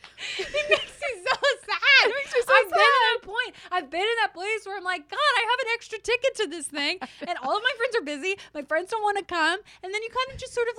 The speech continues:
Speaker 1: like, "All right, I'll just keep the second ticket and I'll just go by
Speaker 2: Yeah.
Speaker 1: myself." Like,
Speaker 2: Right.
Speaker 1: me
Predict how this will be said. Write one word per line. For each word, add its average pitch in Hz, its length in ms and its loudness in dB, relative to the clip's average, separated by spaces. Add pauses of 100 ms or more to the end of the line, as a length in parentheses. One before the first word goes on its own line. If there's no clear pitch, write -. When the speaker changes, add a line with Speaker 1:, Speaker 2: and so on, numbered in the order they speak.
(100)
Speaker 1:
like, - 140 -8
"All 320 60 2
right, 427 200 0
I'll 415 120 -6
just 415 200 -8 (160)
keep 254 280 -12
the 269 100 -12
second 320 300 -6
ticket 392 360 -2
and 294 100 -4
I'll 269 100 -4
just 294 160 -8
go 269 100 0
by 339 100 6
Speaker 2:
Yeah. 392 60 6
Speaker 1:
myself." 466 480 6
Like, 466 160 2
Speaker 2:
Right. 523 220 0
Speaker 1:
me 480 180 0